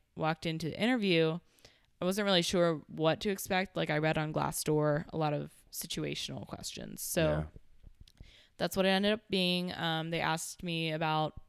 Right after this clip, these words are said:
Speaker 1: my resume, different experiences, how I would handle, um, a challenge or some kind of specific task. But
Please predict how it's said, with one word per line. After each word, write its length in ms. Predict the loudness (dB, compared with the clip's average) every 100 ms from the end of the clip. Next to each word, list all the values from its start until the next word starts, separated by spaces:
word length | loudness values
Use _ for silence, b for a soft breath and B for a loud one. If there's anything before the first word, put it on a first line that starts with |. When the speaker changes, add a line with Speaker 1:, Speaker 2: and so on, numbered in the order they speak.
| -6
Speaker 1:
my 100 | -2
resume, 420 | -2 -2 -2 -2
different 280 | -2 -4 -4
experiences, 960 | -6 -4 -4 -2 -4 -2 -2 -2 -6 -12 B B B B
how 220 | 4 8
I 180 | 8 6
would 100 | 2
handle, 800 | 0 0 0 0 0 -2 -6 -8
um, 640 | -2 0 0 0 -4 -10 -16 -20 _ -10
a 80 | -6
challenge 640 | -2 0 0 -2 -2 -2
or 120 | -2 -4 _ _ _ _ _
some 320 | -6 -4 -4
kind 200 | -4 -4
of 80 | -6
specific 640 | -6 -4 -2 -4 -4 -6
task. 500 | -4 -2 -2 -6 -4 0
But 240 | 2